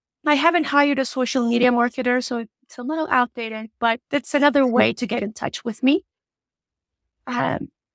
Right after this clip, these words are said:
I think right now, what I really wanna get across to our audience is that you're not alone,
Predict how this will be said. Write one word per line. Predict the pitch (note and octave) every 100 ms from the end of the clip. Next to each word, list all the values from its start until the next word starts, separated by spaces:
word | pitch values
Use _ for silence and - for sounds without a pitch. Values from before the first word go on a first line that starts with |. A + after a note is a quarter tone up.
| _ -
I | B3
think | - E4 D#4 - _ _ _
right | C4+ D4 C4
now, | B3+ B3 A3+
what | A3+ C4+
I | B3
really | A3 B3+ B3
wanna | A3+ A3 A3 G#3 _ _ _ -
get | A#3
across | G#3+ - G#3+ A3 A3+ - - _ _ _ - -
to | G#3+ G#3
our | G#3 -
audience | A3+ A#3 A3 G#3 - - _ _ _ _ _
is | G#3+ G3 -
that | G3+ G#3 - _ _ _ _ _ _ _ _ _ _ _ _ _ _ _ _ -
you're | A#3+ D#4
not | C4+ A#3
alone, | A3 G#3+ A#3 C#4